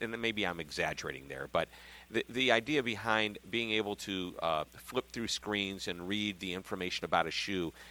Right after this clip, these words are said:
is not nearly as important as the ten core values. And when you hire somebody to do a specific job function or a skill, uh, then,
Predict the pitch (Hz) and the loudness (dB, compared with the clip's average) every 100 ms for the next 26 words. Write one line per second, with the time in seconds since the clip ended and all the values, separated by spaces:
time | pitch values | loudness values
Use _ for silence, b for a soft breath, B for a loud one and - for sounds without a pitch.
0 | b - 135 151 101 117 120 120 107 92 | b -8 4 4 4 4 4 4 2 0
1 | 92 87 107 - 82 - b b b - | -4 0 2 2 -2 -16 b b b 0
2 | 92 85 82 - - - - 98 - 107 | 2 2 -2 -6 -12 -20 -4 -2 0 0
3 | 98 - 95 82 82 78 58 - - b | 0 4 4 6 4 4 0 -10 -14 b
4 | b b - 104 110 139 143 139 165 - | b b 2 4 4 4 6 8 8 6
5 | 113 95 90 87 90 - 104 98 87 b | 2 4 4 4 -2 -4 -2 -2 -2 b
6 | b - - 143 123 - - - 123 117 | b -10 2 6 6 4 2 0 2 2
7 | 107 90 - 107 113 110 - 123 127 - | 0 -4 6 10 10 6 2 2 2 2
8 | - 71 - 104 107 95 - - - 139 | -2 -4 -4 2 2 2 0 -2 0 2
9 | 147 80 67 b b b b - 95 - | 2 2 -2 b b b b -2 0 0
10 | 113 110 | -2 -4